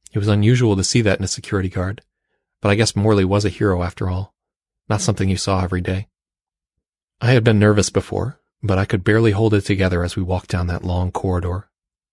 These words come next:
The walls were a pale government green, and there were arrows pointing the way painted on the wall,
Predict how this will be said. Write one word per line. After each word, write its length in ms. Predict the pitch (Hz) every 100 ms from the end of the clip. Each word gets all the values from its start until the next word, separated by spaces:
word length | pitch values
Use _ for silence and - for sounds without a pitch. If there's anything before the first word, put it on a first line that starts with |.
| -
The 100 | 95
walls 380 | 98 104 101
were 140 | - 95
a 40 |
pale 320 | - - 101
government 440 | 95 104 101 98 98
green, 420 | - 92 90 107
and 140 | - 95
there 80 |
were 80 | 95 -
arrows 320 | 110 101 -
pointing 320 | - 104 98
the 80 | 92
way 180 | 95 92
painted 340 | - 110 95
on 120 | 92
the 80 | 90
wall, 420 | 85 90 87 95